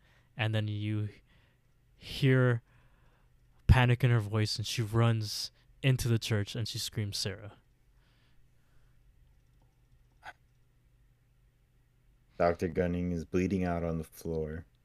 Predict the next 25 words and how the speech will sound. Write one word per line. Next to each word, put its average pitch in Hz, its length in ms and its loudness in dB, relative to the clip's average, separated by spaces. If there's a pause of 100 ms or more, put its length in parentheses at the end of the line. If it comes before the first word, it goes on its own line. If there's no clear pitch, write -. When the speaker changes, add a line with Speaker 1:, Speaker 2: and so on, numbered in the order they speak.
(1500)
Speaker 2:
Father 95 680 4 (680)
Pruitt, 95 420 2
or 80 140 -6
Monsignor 85 540 -4
Pruitt, 92 400 -4
picks - 240 -10
her 98 160 -2
up. 87 220 -6 (1400)
And 87 640 -4
after 98 520 4
a - 120 -6
few - 220 -4
seconds 92 580 -2
of, 80 260 -6 (360)
you 82 80 -8
know, 73 260 -10 (640)
coming 95 240 0
to 87 80 -6
grips 90 320 -2
with 82 300 -4
the 85 100 -10
situation, 80 720 -6 (540)
Millie 92 260 2
and 90 120 0
him 87 500 -4